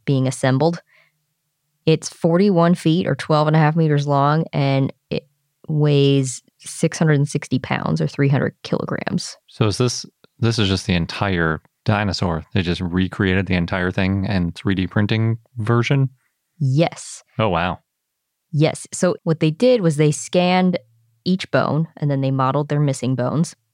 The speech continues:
Speaker 1: And then a team from Naturalist Biodiversity Center and the Leiden School for Instrument Makers worked together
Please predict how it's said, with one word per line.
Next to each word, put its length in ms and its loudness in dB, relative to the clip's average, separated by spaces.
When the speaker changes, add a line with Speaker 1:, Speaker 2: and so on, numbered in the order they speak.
Speaker 1:
And 140 4
then 120 4
a 60 4
team 500 2
from 560 2
Naturalist 800 0
Biodiversity 680 0
Center 520 0
and 360 2
the 260 0
Leiden 360 2
School 440 0
for 200 -6
Instrument 500 0
Makers 440 -2
worked 280 0
together 580 2